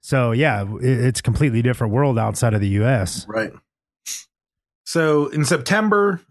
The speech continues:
Speaker 2: uh, of nineteen thirty-nine, uh, Germany invades Poland, which begins World War Two. And then in May of nineteen forty, they invaded the Netherlands.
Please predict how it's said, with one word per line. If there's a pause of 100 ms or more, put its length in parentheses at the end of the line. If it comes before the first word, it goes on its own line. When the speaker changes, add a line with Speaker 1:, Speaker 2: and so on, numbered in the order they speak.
(120)
Speaker 2:
uh,
of
nineteen
thirty-nine,
uh, (460)
Germany
invades
Poland, (380)
which
begins
World
War
Two. (440)
And
then
in
May
of
nineteen
forty, (320)
they
invaded
the
Netherlands.